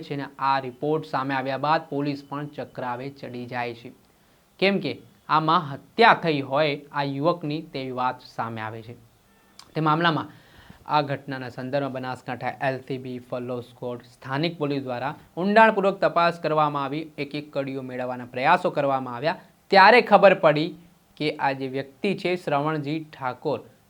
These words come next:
તેમની હત્યા કરવામાં આવી છે અને તેમના, અને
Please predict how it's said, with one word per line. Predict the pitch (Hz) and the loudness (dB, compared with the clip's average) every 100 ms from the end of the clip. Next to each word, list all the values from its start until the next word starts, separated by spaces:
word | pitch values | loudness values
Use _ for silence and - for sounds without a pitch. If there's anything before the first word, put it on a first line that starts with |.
| - | -12
તેમની | 131 135 156 | -10 -6 -6
હત્યા | 127 120 185 196 | -8 -4 4 4
કરવામાં | 190 160 160 151 | 6 6 6 4
આવી | 143 170 160 | 0 -2 -4
છે | 151 | -6
અને | 143 143 - | -8 -12 -16
તેમના, | 127 123 127 139 - _ _ _ _ - | -14 -12 -12 -14 -16 _ _ _ _ -2
અને | 196 | 2